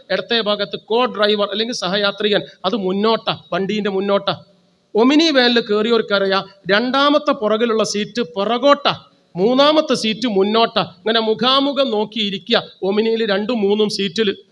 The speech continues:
നമ്മൾ അസർപ്പ്, വാർഡ് മുസ്ലിം ലീഗിന്റെ പ്രസിഡന്റ് മുടുക്കൻ, കയറിയത് ഒമിനീന്റെ രണ്ടാമത്തെ സീറ്റിലാ, ഇങ്ങോട്ട് പിന്നോട്ടാ തിരിഞ്ഞിരിക്കുന്നത്.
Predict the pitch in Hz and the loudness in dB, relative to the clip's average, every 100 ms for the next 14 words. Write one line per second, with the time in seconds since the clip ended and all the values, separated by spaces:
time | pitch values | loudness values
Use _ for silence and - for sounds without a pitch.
0 | _ - 196 220 208 208 294 254 269 226 | _ -4 -2 0 -2 0 -2 0 0 0
1 | 185 220 262 233 - 240 233 226 226 208 | 2 2 2 0 0 -2 -2 -2 -2 -2
2 | 202 202 226 226 214 - - 214 190 - | -2 0 2 4 2 2 -2 -2 -2 0
3 | 262 214 - - 208 233 233 220 202 233 | 0 0 -6 -2 0 2 0 0 -2 -2
4 | 247 240 208 208 233 285 277 277 220 220 | -2 -2 -2 -2 0 0 0 -2 -4 -4
5 | 220 220 233 - - 220 226 214 220 262 | -4 0 -2 -2 -2 0 0 -2 0 2
6 | 277 247 214 208 208 208 190 214 202 | 2 0 -2 -2 -4 -4 -2 -2 -2